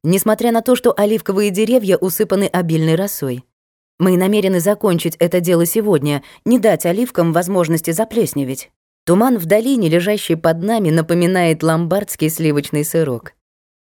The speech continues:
Мы наверху вдыхаем чистый морозный воздух, невероятно свежий и резкий, и смотрим как будто с самолета. Полное ощущение бесплотности,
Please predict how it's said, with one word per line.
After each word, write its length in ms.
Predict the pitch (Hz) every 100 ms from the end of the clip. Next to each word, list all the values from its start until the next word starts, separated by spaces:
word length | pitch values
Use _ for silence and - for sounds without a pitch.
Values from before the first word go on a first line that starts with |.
| _
Мы 120 | 165 170
наверху 480 | 156 160 156 180
вдыхаем 500 | 165 151 143 156 147
чистый 360 | 143 156 151 143
морозный 460 | 139 143 139 143 135
воздух, 420 | 160 151 127 - - _
невероятно 760 | 143 170 190 196 196 160 156 160
свежий 400 | 165 160 151 156
и 200 | 147 156
резкий, 500 | 208 180 - 135 131 - _ -
и 100 | 190
смотрим 480 | - 185 160 175
как 200 | 170 170
будто 300 | 165 175 170
с 80 | 165
самолета. 680 | - 170 165 156 131 139 135 _ _ _ -
Полное 420 | 185 202 160 151
ощущение 720 | - 160 - 170 165 160 156
бесплотности, 880 | 156 160 - 170 160 143 - 135